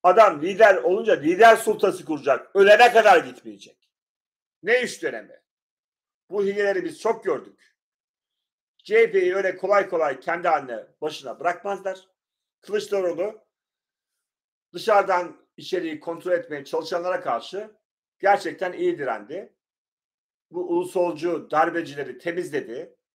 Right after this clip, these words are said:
Ciddi bir temizlik yaptı. Daha önce yayın yapmıştım bu konuyla ilgili.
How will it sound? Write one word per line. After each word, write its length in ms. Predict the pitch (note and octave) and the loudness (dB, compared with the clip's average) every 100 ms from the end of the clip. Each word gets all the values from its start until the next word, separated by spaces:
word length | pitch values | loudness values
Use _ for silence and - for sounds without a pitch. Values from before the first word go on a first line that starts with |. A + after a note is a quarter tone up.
| _ _ _ _ _ _ _ _ - | _ _ _ _ _ _ _ _ -20
Ciddi 320 | E3 - E3 | -18 -10 -10
bir 80 | D3+ | -8
temizlik 480 | D3 C3+ B2 D3 | -12 -12 -16 -10
yaptı. 360 | A#2+ - - G2 | -10 -10 -14 -4
Daha 220 | C#3 C3+ | -2 -2
önce 140 | B2 B2 | -4 -8
yayın 320 | A2+ C3 B2 | -4 -6 -4
yapmıştım 720 | B2 - B2+ - G#2 - _ _ _ _ _ | -8 -8 -20 -18 -20 -20 _ _ _ _ _
bu 40 | |
konuyla 380 | - A#2+ G#2+ G2+ | -16 -14 -12 -12
ilgili. 440 | G2 G2+ C3 F3 | -12 -10 -12 -12